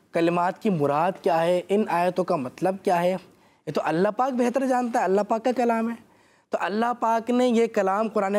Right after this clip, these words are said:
پاک کس میں نازل کیا ہے؟ ہمارے پیارے نبی صلی اللہ علیہ وسلم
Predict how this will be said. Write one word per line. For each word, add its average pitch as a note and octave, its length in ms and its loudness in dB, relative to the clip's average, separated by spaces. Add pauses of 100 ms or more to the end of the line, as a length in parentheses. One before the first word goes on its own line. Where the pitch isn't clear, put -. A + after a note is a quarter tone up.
پاک G#3 180 -2
کس G#3+ 200 -2
میں B3 80 2
نازل A#3 280 0
کیا B3 280 2
ہے؟ B3 40 0
ہمارے F#3+ 340 2
پیارے G3+ 400 2 (840)
نبی D3+ 280 2
صلی G3 220 0
اللہ F#3 160 2
علیہ F#3 120 2
وسلم E3 300 -4